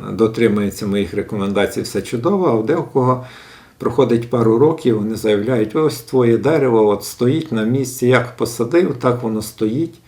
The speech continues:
Першим запитання запитую: «А як з поливом?» Та поливаю, та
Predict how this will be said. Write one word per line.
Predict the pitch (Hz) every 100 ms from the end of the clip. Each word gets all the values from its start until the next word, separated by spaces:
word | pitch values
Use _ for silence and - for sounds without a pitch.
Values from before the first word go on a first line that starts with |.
| - - - _ _ _
Першим | 139 139 - 117 101 90 - -
запитання | 101 - 113 - 143 113 104
запитую: | 101 113 - 117 113 104
«А | 110
як | 120 117
з | -
поливом?» | 120 104 95 85 82
Та | 104
поливаю, | - 113 101 107 180 170 120
та | 110